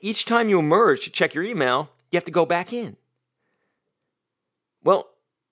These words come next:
you know, these twenty-five minute blocks could let you really immerse yourself in deep work. Now, which is not to say that timer doesn't go off sometimes and I'm so engrossed that I'll just not take the five-minute break. I'll just keep going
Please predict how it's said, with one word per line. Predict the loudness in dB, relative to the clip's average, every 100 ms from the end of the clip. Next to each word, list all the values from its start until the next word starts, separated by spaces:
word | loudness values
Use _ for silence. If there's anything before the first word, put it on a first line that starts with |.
| -4
you | 0
know, | 0
these | 0 -4
twenty-five | -2 -2 0 -2
minute | 0 -4 -4
blocks | -4 -2 -2 -4 -8 -8 -12 _ _ _ _ _ _ _ -18
could | -6 0
let | 4 4 2
you | -6 -6 -6 -10 -16 _ _ _ _ _ _ -14
really | -4 0 0
immerse | 0 0 0 -4
yourself | -6 -6 -6
in | -12
deep | -12
work. | -10 -6
Now, | -6 -6 -16 -20 _
which | -6 -4
is | 0
not | -2
to | 0
say | 2
that | 4 2
timer | 0 0
doesn't | 2 2
go | 2 2
off | 0
sometimes | -4 -4 -4 -4
and | -4
I'm | -6
so | -6 0 2 2
engrossed | 2 2 4 2 0
that | -4 -2
I'll | -2
just | -4 -8 -12 _ _ _ -14
not | -4 -2 -2 -6
take | -10 -10
the | -8
five-minute | -6 -6 -10 -18 -14
break. | -12 -14 -18 -18 -2
I'll | -2
just | 0 -6
keep | -8 -2
going | 0 0 -6